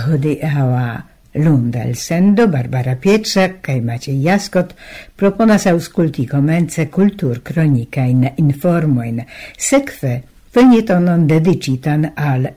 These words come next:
Koninda Polo. Temas pri Stefan Kudelski, revoluciiginta la sonregistradon por radio, televido kaj filmo. dank al siaj magnetofonoj Nagra,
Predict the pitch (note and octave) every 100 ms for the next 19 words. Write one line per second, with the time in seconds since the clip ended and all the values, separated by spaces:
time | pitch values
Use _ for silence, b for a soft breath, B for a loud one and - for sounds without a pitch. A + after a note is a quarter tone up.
0 | _ - F3+ F3+ C3+ B2 A#2 B2+ C3+ E3+
1 | E3+ D3 C3 B B B - - F#3 D3+
2 | C#3+ - D#3+ C#3 - - C#3+ A#2+ B2 -
3 | B2 D#3 G3 - - G3+ B B B -
4 | C#3+ G3 A#3+ G#3+ G3 - D3 C#3+ C#3 D3
5 | D#3+ F3+ F#3 F3+ E3+ - D#3+ D3 C#3+ -
6 | - D3+ F#3 F3+ E3+ D3 - C#3 D3+ D3+
7 | E3 D#3+ D3 D3 C#3+ C3+ D#3+ D3+ C3+ C#3+
8 | D#3+ - C#3+ D3 C3+ C#3+ C#3+ C#3 C#3+ D3+
9 | C4 A#3+ D#3+ D3+ B B B B - B2+
10 | D3 G3 G#3+ - - D#3 C#3+ D3 - -
11 | D#3 D3+ D3+ C#3 C#3+ F3 E3+ F3 - A#2
12 | - D3+ D3+ D3+ C#3 E3 G3 C3+ A#2